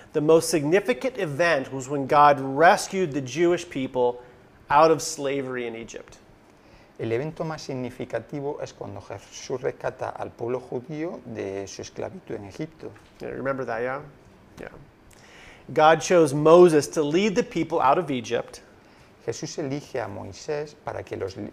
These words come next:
Speaker 2: lidere a su pueblo y los saque fuera de Egipto.
Speaker 1: And then they lived as nomads in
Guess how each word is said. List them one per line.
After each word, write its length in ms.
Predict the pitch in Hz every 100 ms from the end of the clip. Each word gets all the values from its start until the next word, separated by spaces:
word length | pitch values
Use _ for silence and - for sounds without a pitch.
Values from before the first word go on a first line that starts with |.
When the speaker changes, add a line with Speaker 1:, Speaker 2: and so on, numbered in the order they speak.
| -
Speaker 2:
lidere 320 | 104 110 120
a 40 |
su 200 | 123 -
pueblo 340 | 113 139 135 156
y 60 |
los 180 | 127 98
saque 320 | - 110 -
fuera 320 | 104 - 110 104
de 100 | 104
Egipto. 480 | - 160 - - 220 - -
Speaker 1:
And 140 | 160
then 140 | 190
they 120 | 202 190
lived 360 | 175 196 170
as 220 | 147 139
nomads 920 | 143 170 208 180 143 135 135 139 123 -
in 240 | 170 156